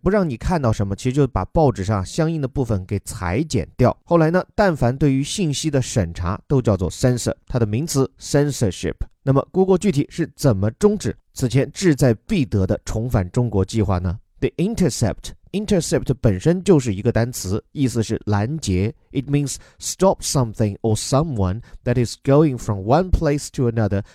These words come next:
before they get there。所以你拦截毒品叫 intercept drugs，你拦截什么信息？比如说谁的电话内容被拦截或者叫窃听了，one's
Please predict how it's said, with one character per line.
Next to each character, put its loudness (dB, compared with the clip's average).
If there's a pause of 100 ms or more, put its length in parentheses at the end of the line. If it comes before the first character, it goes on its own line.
(140)
before 2
they 0
get -2 (100)
there。 -4 (220)
所 4
以 2
你 -6
拦 -2
截 2
毒 -2
品 -4 (120)
叫 2
intercept -2 (160)
drugs， 2 (360)
你 -2
拦 0
截 0
什 -2
么 -6
信 -4
息？ -6 (300)
比 4
如 10
说 4
谁 2
的 4
电 2
话 2
内 4
容 4
被 2
拦 -2
截 -2
或 -2
者 2
叫 2
窃 0
听 -4
了， -2 (240)
one's 2